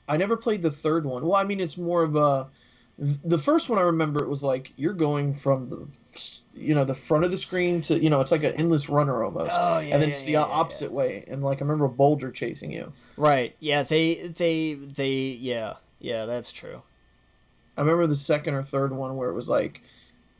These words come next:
Speaker 1: it, like, you're actually going from the left to the right sort
Speaker 2: Yeah.
Speaker 1: of platformer.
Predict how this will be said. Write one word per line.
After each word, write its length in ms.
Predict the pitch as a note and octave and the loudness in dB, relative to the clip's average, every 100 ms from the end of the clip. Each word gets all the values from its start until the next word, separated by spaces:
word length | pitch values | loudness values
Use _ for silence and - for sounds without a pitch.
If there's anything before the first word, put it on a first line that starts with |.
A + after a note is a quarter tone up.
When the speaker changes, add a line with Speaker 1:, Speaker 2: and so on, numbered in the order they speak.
| _ _ - | _ _ -6
Speaker 1:
it, 160 | C3 - | -4 0
like, 160 | D3 | 0
you're 140 | C#3+ B2+ | 2 0
actually 320 | C3+ - C#3 | -2 -2 0
going 240 | C#3 C3 | 0 -2
from 320 | - C3 C3 | -6 -8 -8
the 100 | C3 | -6
left 340 | C3 C3+ - - | -2 -2 -2 -8
to 80 | D3 | -6
the 100 | B2 | -2
right 360 | - F2 - | -2 -4 -10
sort 360 | - - C3+ B2 | -10 -2 2 2
Speaker 2:
Yeah. 60 | A#2+ | 2
Speaker 1:
of 200 | A#2+ - | -4 -4
platformer. 600 | - - - - - | -4 -4 -12 -10 -10